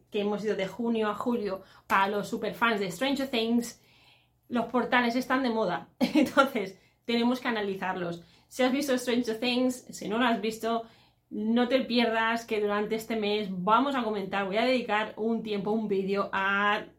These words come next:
mirar los elementos góticos de Stranger Things, because, ¿por qué? Te digo,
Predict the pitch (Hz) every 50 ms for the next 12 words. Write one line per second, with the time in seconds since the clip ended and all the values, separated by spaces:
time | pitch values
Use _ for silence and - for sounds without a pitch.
0 | _ _ - 226 220 220 220 214 208 214 240 254 - 262 214 190 175 190 202 226
1 | 214 202 180 175 175 185 190 190 208 196 185 180 170 - 190 190 185 185 180 185
2 | 185 180 180 196 170 165 165 170 170 - - - - - - _ _ _ _ -
3 | 214 214 196 - - - - - - 190 180 180 185 214 220